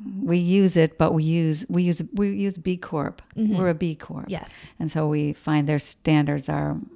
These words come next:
Speaker 1: uh, a little higher to meet.
Speaker 2: Mm-hmm.
Speaker 1: So, um, we figure if we're meeting those, we're meeting the Higg Index
Speaker 2: Yeah.
Speaker 1: standards too.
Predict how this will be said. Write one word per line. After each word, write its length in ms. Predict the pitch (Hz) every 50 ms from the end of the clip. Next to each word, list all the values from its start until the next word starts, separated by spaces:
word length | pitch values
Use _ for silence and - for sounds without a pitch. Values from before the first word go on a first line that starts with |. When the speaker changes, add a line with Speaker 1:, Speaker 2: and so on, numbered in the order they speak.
| - - 202
Speaker 1:
uh, 240 | 175 139 - 160 165 - -
a 100 | 156 151
little 140 | 151 160 147
higher 360 | 139 151 156 156 151 147 151
to 200 | 160 - - - -
meet. 400 | 156 156 156 156 156 - - -
Speaker 2:
Mm-hmm. 200 | 208 202 170 175 151 139 139 151 - _
Speaker 1:
So, 640 | - - 165 156 151 147 143 143 - - - - - _ -
um, 320 | 156 143 143 143 143 151
we 100 | 151 147
figure 280 | - - 160 156 151 143
if 140 | 139 -
we're 80 | - 151
meeting 320 | 143 143 143 139 143 143
those, 260 | 135 147 135 131 - -
we're 100 | 151 135
meeting 340 | 147 151 151 151 139 143
the 80 | 147 139
Higg 180 | 135 147 151 147
Index 640 | 139 135 - - - - - - - - - - - -
Speaker 2:
Yeah. 300 | 135 156 151 - - 143
Speaker 1:
standards 120 | - 233
too. 460 | - 285 254 185 180 190 151 - 214